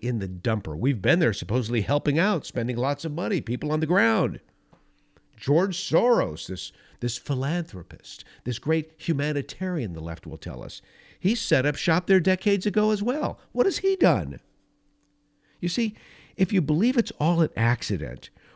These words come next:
or the result of mysterious or unexplainable tides of history, well, then you're regarded as an intellectual.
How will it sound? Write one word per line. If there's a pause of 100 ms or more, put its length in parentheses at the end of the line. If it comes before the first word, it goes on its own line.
or
the
result
of (240)
mysterious
or (140)
unexplainable
tides
of
history, (1040)
well,
then
you're
regarded
as
an
intellectual.